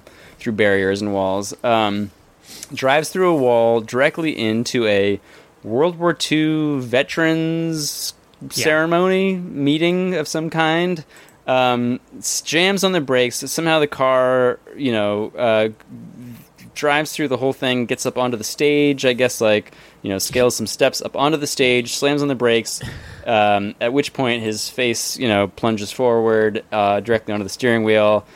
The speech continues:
Speaker 1: um, creating the, uh, lip, the dark lip, the Eva Braun lipstick, Hitler mustache effect.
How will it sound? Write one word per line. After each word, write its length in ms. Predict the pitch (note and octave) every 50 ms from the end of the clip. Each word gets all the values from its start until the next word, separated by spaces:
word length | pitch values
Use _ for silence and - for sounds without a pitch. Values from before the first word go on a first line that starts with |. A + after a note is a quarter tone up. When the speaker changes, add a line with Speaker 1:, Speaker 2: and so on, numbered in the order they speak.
| - - - - - _ -
Speaker 1:
um, 480 | A2 G2+ G2+ G2 G2 F#2+ F#2+ F#2 F#2 G2
creating 540 | - - A2+ G#2+ G#2 G2+ G2 G2+ G2+ G2+ F#2+
the, 520 | F#2+ G#2 G2+ G2 G2 F#2+ F#2 F#2 F#2+ G2 - -
uh, 260 | - A2+ G2+ G2 F#2+ G#2
lip, 220 | G#2 G#2+ A2 G#2+
the 200 | - G2+ A2+ G#2+
dark 260 | G2 G#2+ G#2 G#2 G2+ G#2+
lip, 160 | G#2+ G2+ F#2
the 180 | F#2+ A2 A2+ A2+
Eva 180 | A#2 A2+ A#2
Braun 320 | A2 G#2+ A2 G#2+ G#2 G#2 G#2
lipstick, 460 | G#2 G2 - - - A2 G2+ G2 -
Hitler 280 | - - D3+ - C3+ B2
mustache 800 | A#2+ A#2 A2+ - - - B2 A2+ A2 A2 A2 - - - - -
effect. 580 | - A#2 - - A#2 A2 G#2 - - - -